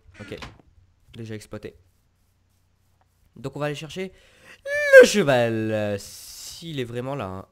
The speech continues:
Oui, un cheval blanc en plus. Dans un trou. Un cheval dans un trou.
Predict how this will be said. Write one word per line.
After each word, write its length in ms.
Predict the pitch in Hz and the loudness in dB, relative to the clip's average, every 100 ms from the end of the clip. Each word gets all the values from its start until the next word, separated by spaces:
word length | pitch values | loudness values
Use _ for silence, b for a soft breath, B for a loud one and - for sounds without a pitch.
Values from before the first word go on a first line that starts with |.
| _ | _
Oui, 640 | 180 269 247 233 214 202 185 | 0 2 2 0 -2 0 0
un 60 | 170 | 0
cheval 240 | - 175 | -2 -4
blanc 240 | 156 180 135 | -4 -6 -6
en 40 | |
plus. 260 | - 113 - b b b _ _ _ _ _ _ _ _ _ 127 | -10 -16 -18 b b b _ _ _ _ _ _ _ _ _ -12
Dans 140 | 123 | -10
un 80 | 127 | -10
trou. 200 | - 104 _ _ _ _ _ _ _ _ - _ _ _ - _ _ - - _ - | -10 -14 _ _ _ _ _ _ _ _ -20 _ _ _ -20 _ _ -20 -20 _ -20
Un 320 | 95 95 104 104 | -18 -14 -12 -12
cheval 340 | - 151 185 | -4 0 0
dans 180 | 170 151 | 0 -2
un 120 | 131 | -4
trou. 260 | - 98 | -6 -16